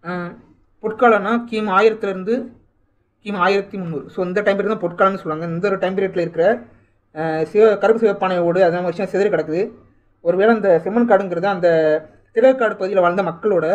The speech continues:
பேரூர் திருக்காடு, திடற்காடு பகுதியில வாழ்ந்த மக்களோட, அஹ், இடுகாடு, சுடுகாடுங்கிற பகுதியா இருக்கலாம் அப்படின்னு சொல்றாங்க. அதே நேரத்துல வந்து இந்த ஊர்ல இருக்கிற கலங்க முனியசாமி கோயில்னு ஒரு கோயில் இருக்கு.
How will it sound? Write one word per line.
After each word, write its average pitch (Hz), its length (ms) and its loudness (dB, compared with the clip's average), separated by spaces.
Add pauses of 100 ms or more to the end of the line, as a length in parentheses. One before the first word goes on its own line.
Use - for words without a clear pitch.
(460)
பேரூர் 233 280 4
திருக்காடு, 196 280 -6
திடற்காடு 190 340 -2
பகுதியில 170 200 0
வாழ்ந்த 156 180 -2
மக்களோட, 165 320 -2 (600)
அஹ், 165 220 -4
இடுகாடு, 214 360 0
சுடுகாடுங்கிற 190 520 -2
பகுதியா 160 240 -4
இருக்கலாம் 156 180 -4
அப்படின்னு 147 180 -10
சொல்றாங்க. 139 220 -12 (400)
அதே 190 100 -2
நேரத்துல 226 240 -2
வந்து 180 240 -2 (1040)
இந்த 202 100 -2
ஊர்ல 262 200 4
இருக்கிற 233 220 -2
கலங்க 240 300 0
முனியசாமி 220 360 -2
கோயில்னு 180 220 -4
ஒரு 170 100 -6
கோயில் 170 180 -2
இருக்கு. 151 200 -14